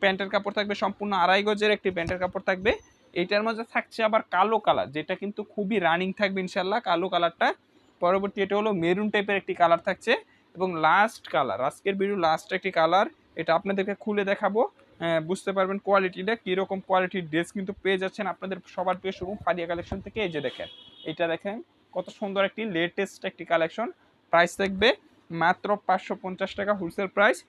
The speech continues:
যারা নেবেন অবশ্যই স্ক্রিনশট দিয়ে পাঠিয়ে দিবেন পেজের ইনবক্স, ইমো, WhatsApp নাম্বারে। এটা হলো প্যান্টের কাপড় থাকবে সম্পূর্ণ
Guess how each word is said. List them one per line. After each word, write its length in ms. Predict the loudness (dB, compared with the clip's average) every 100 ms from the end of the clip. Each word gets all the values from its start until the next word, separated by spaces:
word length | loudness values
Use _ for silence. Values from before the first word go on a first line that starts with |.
| _ _ 4
যারা 140 | 4
নেবেন 260 | 4 0 0 -2
অবশ্যই 300 | -4 -6 -10
স্ক্রিনশট 360 | _ -10 -6 -6
দিয়ে 140 | -6 -2
পাঠিয়ে 220 | -2 -2
দিবেন 160 | -6 -6 -6
পেজের 240 | -2 -2 -2
ইনবক্স, 240 | -6 -6
ইমো, 140 | -4 -2
WhatsApp 280 | -2 -2 -2
নাম্বারে। 300 | -2 2 2 2 _ _ _
এটা 160 | -4 0
হলো 140 | -2 -2
প্যান্টের 280 | -4 -2 -2
কাপড় 220 | -2 -2 -2
থাকবে 200 | -2 -2 -2
সম্পূর্ণ 400 | -4 -4 -6 -4